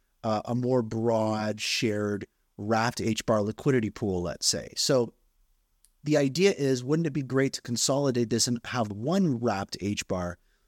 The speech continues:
that all of the dexes can share? The problem, again, is the wrapped H bars for each dex is different, and they're, and some of those wrapped H bars are tailored to that particular dex's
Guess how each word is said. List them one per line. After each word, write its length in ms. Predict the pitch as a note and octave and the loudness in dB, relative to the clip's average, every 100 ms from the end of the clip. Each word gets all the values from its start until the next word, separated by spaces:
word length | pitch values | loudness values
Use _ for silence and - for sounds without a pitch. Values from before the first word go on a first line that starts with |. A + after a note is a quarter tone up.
| _ | _
that 140 | B2 - | -2 0
all 300 | A#2+ C3 C#3 | 0 2 2
of 60 | |
the 80 | B2+ | 2
dexes 440 | A2+ A2+ - A2 - | 2 0 0 -4 -4
can 160 | A2 | -4
share? 580 | G#2 - G3 D3 G2 G2 _ _ _ _ _ | -4 2 2 2 -2 -8 _ _ _ _ _
The 80 | A2 | -6
problem, 920 | - C#3+ C3 C3 B2+ B2 A#2+ A2 A2 - _ _ _ _ | -2 0 2 0 -2 -2 0 -2 -6 -12 _ _ _ _
again, 720 | B2 A2+ - A#3 B3 D3+ C3+ | -8 -6 2 4 4 2 -2
is 380 | - C3+ B2+ - | -2 -2 -2 -2
the 120 | C#3+ | -2
wrapped 380 | C3+ C3 B2+ - | 0 0 -2 -2
H 260 | B2+ A#2+ - | -2 -2 0
bars 260 | B2+ A#2+ | 2 2
for 100 | - | -2
each 240 | A2+ A#2 - | -4 -4 0
dex 280 | A2+ - | 0 0
is 120 | G2+ G2 | -6 -2
different, 480 | E3 D#3 D#3+ D3 - | -2 0 -2 -2 -2
and 160 | B2+ | -2
they're, 260 | A#2+ A2+ G#2+ _ | 0 0 -4 _
and 180 | B2 A#2 | -4 0
some 260 | - F3 | 2 2
of 80 | F3 | 2
those 180 | D#3 B2 | 2 2
wrapped 340 | A#2+ A2+ A2+ - | 0 0 -4 -4
H 240 | A2+ - | -4 -4
bars 240 | A#2 A2 | -4 -2
are 140 | G#2+ G#2 | -4 -6
tailored 540 | - C3+ B2 A#2 G#2+ - _ _ - | -4 0 2 0 -4 -12 _ _ -4
to 100 | B2+ | 0
that 280 | B2 A2 - | 0 -2 -4
particular 580 | A2+ A#2+ A2+ A2+ G#2+ | -2 0 0 0 0
dex's 760 | G2 G#2+ G2 - G2 F2+ F2+ - | 0 0 0 -2 -2 -2 -2 -4